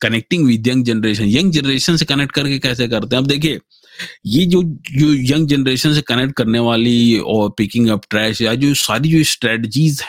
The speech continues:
हैं, ठीक है? अब मजेदार बात देखिए कि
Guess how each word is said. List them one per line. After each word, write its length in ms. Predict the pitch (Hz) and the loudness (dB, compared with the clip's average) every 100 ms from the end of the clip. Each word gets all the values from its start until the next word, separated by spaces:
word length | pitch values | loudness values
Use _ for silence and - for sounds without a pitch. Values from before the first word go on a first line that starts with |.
| - | -6
हैं, 240 | 147 135 - _ _ _ - | -4 -4 -6 _ _ _ -8
ठीक 120 | 160 | -2
है? 180 | 151 - _ - - _ - | -2 -4 _ -20 -20 _ 0
अब 80 | 151 | 2
मजेदार 440 | 143 143 139 160 | 2 2 0 0
बात 200 | 139 131 | 0 0
देखिए 400 | 131 127 143 - 147 _ _ _ _ _ _ - | -2 -2 -4 -4 -12 _ _ _ _ _ _ -2
कि 400 | 156 160 151 | 2 2 0